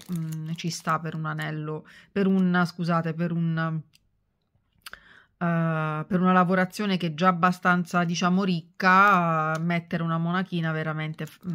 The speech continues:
piccola e delicata. Per un orecchino utilizzeremo dodici cristalli da quattro e dodici cristalli da sei, quindi vi ho detto pochissimo materiale. L'acquapribile non mi ricordo se ve l'ho detto, ve lo dico adesso.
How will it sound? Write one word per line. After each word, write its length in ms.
piccola 380
e 60
delicata. 640
Per 240
un 280
orecchino 1160
utilizzeremo 1000
dodici 540
cristalli 680
da 140
quattro 580
e 140
dodici 420
cristalli 580
da 160
sei, 260
quindi 400
vi 140
ho 60
detto 400
pochissimo 920
materiale. 720
L'acquapribile 800
non 140
mi 100
ricordo 320
se 140
ve 160
l'ho 100
detto, 540
ve 120
lo 120
dico 240
adesso. 680